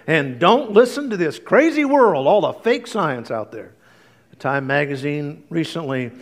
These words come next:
r-, had an article about the so-called fallacy of monogamous marriage. They said evolutionary biology proves of amples-, of animals, especially the apes, reasonable models for a more rational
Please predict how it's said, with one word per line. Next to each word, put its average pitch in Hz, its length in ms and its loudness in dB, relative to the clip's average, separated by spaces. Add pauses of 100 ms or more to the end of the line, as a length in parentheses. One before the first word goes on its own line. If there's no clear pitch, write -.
(340)
r-, 120 260 -10
had 139 260 2
an 139 80 -4
article 156 420 2
about 131 280 0
the 117 100 -10
so-called 151 760 0 (340)
fallacy 240 920 -2
of 160 340 2
monogamous 165 800 -4
marriage. 117 540 -12 (440)
They 175 160 4
said 170 420 0
evolutionary 170 800 0
biology 165 640 2
proves 165 500 -4
of 143 160 -2
amples-, 143 460 -4 (240)
of 131 320 -4
animals, 151 540 -4
especially 165 580 -4
the 208 180 -6
apes, 170 460 -2 (800)
reasonable 165 720 0
models 165 560 2
for 156 220 -2
a 147 40 2
more 147 240 -2
rational 143 880 -4